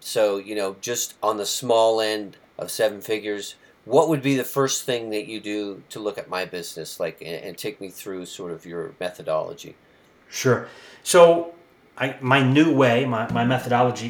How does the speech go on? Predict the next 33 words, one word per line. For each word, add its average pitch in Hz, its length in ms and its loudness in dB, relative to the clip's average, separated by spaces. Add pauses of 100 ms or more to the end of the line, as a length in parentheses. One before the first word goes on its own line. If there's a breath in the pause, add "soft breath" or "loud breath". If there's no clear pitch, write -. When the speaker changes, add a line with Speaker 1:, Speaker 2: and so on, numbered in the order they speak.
Speaker 2:
it's 135 180 -4
got 156 320 2
some 135 240 0
elements 139 540 2
of 120 180 2
a, 120 40 4
um, 113 600 2
operating 131 380 4
system 127 260 -6
for - 80 -10
businesses 117 460 -2
that 113 100 0
I 104 80 0
like 107 240 0
a 98 60 -8
lot. 104 300 0
It's - 80 -14
called 107 180 -6
Entrepreneurial 107 540 -4
Speaker 1:
Okay. 104 100 0
Speaker 2:
Operating 107 400 -6
System. - 400 -10
Shout 110 260 -2
Speaker 1:
Yeah. 104 140 4
Speaker 2:
out 110 160 -6
to 107 200 -10 (220)
Speaker 1:
To 107 160 -6
Gino 123 280 -2
Speaker 2:
that, 113 100 6
Speaker 1:
Wickman 117 420 0
Speaker 2:
that 117 40 -6
Speaker 1:
and 113 140 -6
the, 104 140 -4